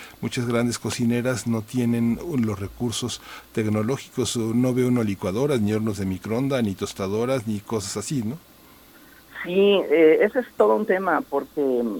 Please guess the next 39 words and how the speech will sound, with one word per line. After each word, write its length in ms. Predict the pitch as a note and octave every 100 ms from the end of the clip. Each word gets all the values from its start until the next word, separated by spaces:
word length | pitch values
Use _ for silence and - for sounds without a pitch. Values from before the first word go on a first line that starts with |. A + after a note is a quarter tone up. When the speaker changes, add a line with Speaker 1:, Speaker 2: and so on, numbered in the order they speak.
| - -
Speaker 2:
eh, 500 | C3+ A#2 A#2+ A#2 A2
en 100 | B2+
la 80 | B2+
portada 440 | - C#3+ - D#3 E3+
del 140 | D#3+
libro, 440 | D#3 D#3+ E3+ F#3+ -
ah, 220 | - -
nos, 160 | C#3 C#3 -
nos 160 | C#3+ -
gusta 240 | D#3+ - E3+ - -
también 300 | D3+ D#3+ E3+
hablar 240 | D3+ D#3+
mucho 220 | E3 -
de 40 | D3+
la 80 |
portada 320 | C3 C3+ C#3+ C#3+
del 80 |
libro, 240 | C#3 C#3+ D3
porque 400 | D3 - C3+ A#2+
la 120 | C3+ C3
portada 380 | C#3+ C3 D3+
la 140 | D#3+ D3
tomamos 500 | D3 C#3 C#3+ D3 -
en 100 | C#3
una 200 | C#3 C#3+
comunidad 440 | C#3+ C3 C3 C3 -
cercana 460 | C3+ C3+ B2+ C3+ C3
a 40 |
Tuxtepec, 500 | - - - B2+ C3+
bueno, 220 | D3 C#3
cercana 480 | C3 C3 - C#3+ D3+ - - - - - - -
relativamente 680 | D#3 D3+ E3 E3 D#3 D#3+ F3
como 200 | D#3 C#3
a 60 |
hora 160 | C#3+ D#3
y 60 | D#3
media 280 | D3 D3+
de 120 | D3 C#3+
Tuxtepec, 500 | D3 - E3 D#3+